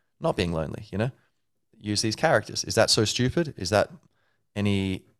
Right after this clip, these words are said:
less stupid than, you know, feeling some negative emotion, even though objectively, you know,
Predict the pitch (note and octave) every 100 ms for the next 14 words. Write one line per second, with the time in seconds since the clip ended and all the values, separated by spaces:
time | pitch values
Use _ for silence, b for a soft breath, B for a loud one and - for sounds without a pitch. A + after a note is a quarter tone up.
0 | _ _ G2+ G#2 - B2+ B2 C3+ G#2 F#2+
1 | F2 - _ _ _ _ _ _ _ A2
2 | F2+ - - A2 F#2+ F#2 F#2+ F#2+ F#2+ F#2+
3 | F2+ F#2 G#2 B2+ B2 G2 F#2 F2+ F2 F2
4 | _ _ _ _ _ _ - - F#2 -
5 | G2+ F2+ F2 E2 E2 F2